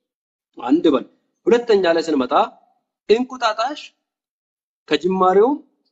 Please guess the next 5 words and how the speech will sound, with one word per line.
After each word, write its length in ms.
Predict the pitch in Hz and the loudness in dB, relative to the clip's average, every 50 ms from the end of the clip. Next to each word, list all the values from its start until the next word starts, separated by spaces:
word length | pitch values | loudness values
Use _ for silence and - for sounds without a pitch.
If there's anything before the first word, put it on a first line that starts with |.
| _ _ _ _ _ _ _ _ _ _ | _ _ _ _ _ _ _ _ _ _
ከስሙም 460 | - 180 170 - 175 165 185 214 269 269 302 - _ _ _ _ _ _ _ _ | -6 -4 0 2 4 4 4 4 2 0 -4 -8 _ _ _ _ _ _ _ _
ከአከባበሩም 680 | - - 175 - - - 165 170 170 175 196 214 262 285 302 - _ _ _ _ | -14 -12 -12 -12 -12 -8 -6 -4 -2 -2 -2 -2 -4 -6 -6 -10 _ _ _ _
ከአመጣጡም 600 | - - - 185 185 180 180 190 185 185 247 226 | -14 -12 -10 -8 -8 -6 -6 -6 -6 -6 -6 -6
ያማረ 340 | 185 156 147 135 123 117 107 98 | -4 -2 -2 -2 -2 -4 -4 -8
ነው። 120 | 95 - | -12 -16